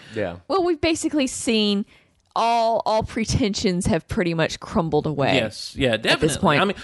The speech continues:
Speaker 3: well, she's been tortured. She's been put through the ringer there on the Death Star.
Speaker 2: Yeah.
Speaker 3: So, you know, now when she, when he's like, "We'll try an alternative," um, <laughs>
Speaker 2: <laughs>
Speaker 3: that's not how he said it. But, uh, maybe she'll respond to an alternative form of persuasion.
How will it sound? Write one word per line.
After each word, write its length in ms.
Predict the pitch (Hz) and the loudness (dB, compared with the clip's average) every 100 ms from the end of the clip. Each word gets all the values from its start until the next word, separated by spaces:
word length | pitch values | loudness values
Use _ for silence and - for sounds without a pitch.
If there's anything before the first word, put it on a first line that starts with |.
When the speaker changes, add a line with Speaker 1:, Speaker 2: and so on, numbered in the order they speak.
| - | -6
Speaker 3:
well, 160 | 339 349 | 0 0
she's 240 | - 202 | 0 -2
been 220 | 147 151 135 | -2 -4 -2
tortured. 520 | 220 269 277 269 220 | 2 2 2 -2 0
She's 300 | - 185 156 | -2 -2 0
been 240 | 151 143 | -2 0
put 200 | 139 160 | -2 -4
through 140 | 143 131 | -2 -2
the 100 | 123 | -2
ringer 440 | 139 202 220 202 | 0 0 2 2
there 160 | 175 147 | 2 2
on 80 | |
the 80 | 131 | 2
Death 220 | 147 180 | 0 0
Star. 260 | 190 160 170 | 2 2 2
Speaker 2:
Yeah. 60 | 165 - - | -2 -12 -6
Speaker 3:
So, 220 | 208 196 - | -2 -2 -2
you 120 | 208 208 | -2 0
know, 140 | 127 | -2
now 680 | 139 151 190 196 139 107 104 _ _ _ _ | -2 0 2 2 2 0 -6 _ _ _ _
when 240 | 135 151 | -2 -2
she, 180 | 147 165 | 0 -2
when 240 | 139 160 156 | 0 -2 0
he's 260 | 170 175 | 0 2
like, 240 | 165 127 156 | 0 0 -4
"We'll 160 | 233 | -8
try 220 | - 202 | -4 -2
an 80 | 185 | 0
alternative," 960 | 196 - 262 285 240 165 120 - 107 - - - | -2 -4 -2 0 0 0 -2 -2 -4 -4 -18 -12
um, 320 | 160 170 185 - | -4 0 2 2
<laughs> 0 | |
Speaker 2:
<laughs> 880 | - 262 339 381 392 277 269 - | 2 2 2 0 0 -2 -4 -6
Speaker 3:
that's 300 | - 127 - | -6 -6 -6
not 240 | 110 92 113 | -8 -8 -6
how 140 | 104 | -8
he 80 | 101 | -8
said 280 | - 110 120 | -2 2 2
it. 640 | - - 269 - - 151 | 2 2 2 2 2 2
But, 160 | 165 165 | 4 4
uh, 80 | |
maybe 320 | 175 226 302 330 | 4 4 6 4
she'll 200 | 320 285 | 4 4
respond 400 | 262 - 254 254 | 2 4 2 4
to 60 | |
an 60 | 254 | 2
alternative 540 | 247 - 285 220 127 | 2 2 0 0 -4
form 220 | - 120 117 | -4 -4 -4
of 120 | 101 | -8
persuasion. 560 | 113 113 127 123 123 | -14 -10 -4 -2 -4